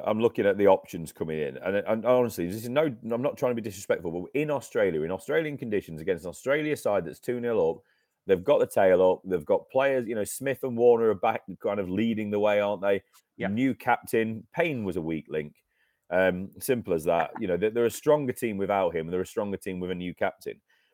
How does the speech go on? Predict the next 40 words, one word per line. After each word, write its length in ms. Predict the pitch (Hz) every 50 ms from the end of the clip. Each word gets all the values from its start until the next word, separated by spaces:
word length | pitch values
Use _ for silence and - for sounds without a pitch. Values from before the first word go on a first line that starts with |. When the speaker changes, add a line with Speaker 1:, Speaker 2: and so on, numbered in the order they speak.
| _ _ _ _ _ _ _ _ _ -
Speaker 1:
I, 260 | 117 131 147 151 139 120
I 100 | 127 135
look 320 | 135 139 151 165 - - -
at 60 | 104
this 120 | 120 110
squad 200 | - - - 98
and 120 | 90 82 90
I 80 | 92
don't 300 | 90 87 - 117 117 110 98
know 80 | 101
where 200 | 98 92 95 92
to 120 | 87 - -
turn, 280 | - - 82 76 73
honestly. 280 | 82 82 82 78 - -
No 240 | 76 85 95 117 127 127
disrespect, 420 | 113 101 - - - 85 - -
but 100 | 85 87
Zach 240 | 90 117 123 - -
Crawley, 320 | - 127 120 120 123 123
do 60 | 104
you 60 | 113 113
want 100 | 120 120
him 60 | 120
at 60 | 113
the 40 | 95
top 180 | - - 101 -
of 60 | 98
the 60 | 98
order? 220 | 104 101 101 101 95
At 100 | 95 90
the 60 | 92
moment, 320 | 101 110 110 104 104 104 -
I'm 180 | 90 95 95 92
not 140 | 95 85 82
sure 180 | - 95 82 82
I 40 | 80
do. 280 | 76 - 82 64 60
Jonny 260 | - - 113 117 123
Bairstow, 540 | 120 104 120 117 113 - - - 113 113 113 - _
Speaker 2:
No. 80 | -